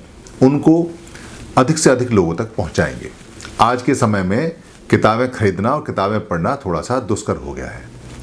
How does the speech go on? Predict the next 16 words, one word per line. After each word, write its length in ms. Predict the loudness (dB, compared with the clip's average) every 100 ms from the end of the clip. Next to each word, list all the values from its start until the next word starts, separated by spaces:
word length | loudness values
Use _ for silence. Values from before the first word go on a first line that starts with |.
| 2
क्योंकि 200 | 2 4
किताबें 440 | 2 2 2 0
पढ़ने 200 | 0 0
में 160 | 0 0
बहुत 240 | 0 0
समय 200 | 0 -2
लगता 300 | -2 -4 -6
है। 240 | -4 -4 -6 -12 -20 -20 0
लोग 280 | 6 6 6
जब 200 | 2 2
खाना 280 | 0 0 0
खाते 320 | 0 -2 -2
हैं 160 | -6 -4
उस 220 | -4 -2
समय 200 | 0 2
अपना 300 | 0 0 -2